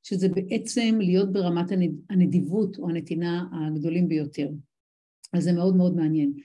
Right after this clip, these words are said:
אז אני, אה, עוקבת באדיקות, זה נחשב דרך אגב לאחד מהפודקאסטים הכי טובים, אה, ב-, ב-, ב-, בעולם בכלל וגם בעולם של הפסיכולוגיה,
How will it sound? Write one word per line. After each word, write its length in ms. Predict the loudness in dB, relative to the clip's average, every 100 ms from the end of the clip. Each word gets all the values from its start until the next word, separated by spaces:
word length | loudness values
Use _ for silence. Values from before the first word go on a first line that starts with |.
| _ _ _ -6
אז 80 | 2
אני, 460 | 6 6 6 2
אה, 340 | -4 -4 -4 -4
עוקבת 320 | -4 -4 -2
באדיקות, 720 | 0 0 0 -4 -4 -4 -2
זה 120 | 0
נחשב 220 | 0 0 -4
דרך 140 | -4 -4
אגב 140 | -4
לאחד 280 | -4 -2 0
מהפודקאסטים 760 | 0 -4 -10 -10 -6 0 0 0
הכי 300 | -4 -4 -2
טובים, 380 | -2 -2 -2 -2
אה, 100 | -4
ב-, 360 | -4 -6 -6 -6
ב-, 240 | -6 -6
ב-, 180 | -6 -2
בעולם 400 | 0 2 2 0
בכלל 320 | -2 -4 -4 -2
וגם 220 | -2 -2
בעולם 260 | -2 -4 -4
של 120 | -6
הפסיכולוגיה, 600 | -8 -8 0 2 4